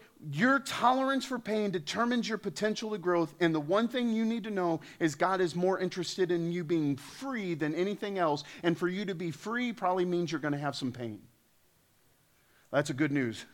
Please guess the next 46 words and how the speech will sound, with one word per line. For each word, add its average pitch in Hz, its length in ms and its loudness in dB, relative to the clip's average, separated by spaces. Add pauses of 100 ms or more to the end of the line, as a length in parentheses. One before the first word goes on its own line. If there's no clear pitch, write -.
(160)
Amen. 147 340 2
Praise 143 280 -2
God. 131 220 2
There 147 140 4
it 147 60 2
is. 135 220 0
Exodus 175 500 0
thirteen, 180 480 0
seventeen 175 520 0
through 160 200 -2
eighteen. 143 400 -6 (840)
"Now 151 160 6
the 147 80 -2
children 160 320 0
of 131 80 -8
Israel 160 340 -2
have 143 120 -4
all 143 220 2
left, 147 360 0
and 127 120 -2
when 123 140 -2
Pharaoh 156 500 0
let 139 240 -2
the 156 60 -8
people 147 320 -4
go, 135 440 -2 (840)
God 185 400 6
did 214 180 6
not 254 380 2
lead 220 320 -2
them 240 220 2
on 220 140 4
the 196 80 0
road 202 440 4
through 202 200 -6
the 190 100 2
Philistine 208 720 0
country, 156 560 -2 (960)
though 202 420 6
it 196 180 4
was 185 280 4
shorter." 147 640 -2
Can 196 220 2
we 247 160 4
just 254 340 -2
pause? 185 680 2